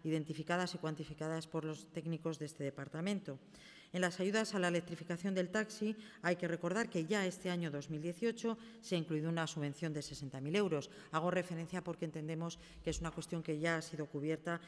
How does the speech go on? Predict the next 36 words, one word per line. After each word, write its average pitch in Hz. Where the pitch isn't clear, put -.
en 151
este 151
ejercicio. 135
Sobre 185
contaminación 185
acústica, 175
también 185
el 160
presupuesto 165
de 151
medio 147
ambiente 220
contempla 170
una 226
partida 233
para 180
mitigar 170
la 180
contaminación 156
acústica 226
del 165
Plan 202
de 175
Acción 170
del 160
Mapa 185
Estratégico 160
del 147
Ruido, 196
dotada 180
con 156
setenta 156
y 151
cinco 151
mil 175
euros, 233